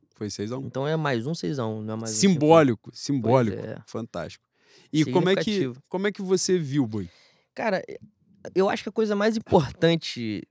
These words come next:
Speaker 2: desse, desse momento que a gente tá vivendo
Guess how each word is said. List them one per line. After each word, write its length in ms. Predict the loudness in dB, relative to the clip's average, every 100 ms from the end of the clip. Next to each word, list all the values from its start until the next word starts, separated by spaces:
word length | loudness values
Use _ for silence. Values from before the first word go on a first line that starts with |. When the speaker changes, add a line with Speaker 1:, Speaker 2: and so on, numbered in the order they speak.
| _
Speaker 2:
desse, 1080 | -10 -8 -8 -12 -12 -8 -6 -6 -8 -10 -16 _ _
desse 240 | -8 -8 -6
momento 300 | -6 -6 -6
que 60 |
a 40 | -8
gente 240 | -8 -10
tá 120 | -10
vivendo 580 | -8 -10 -8 -8 -8 -10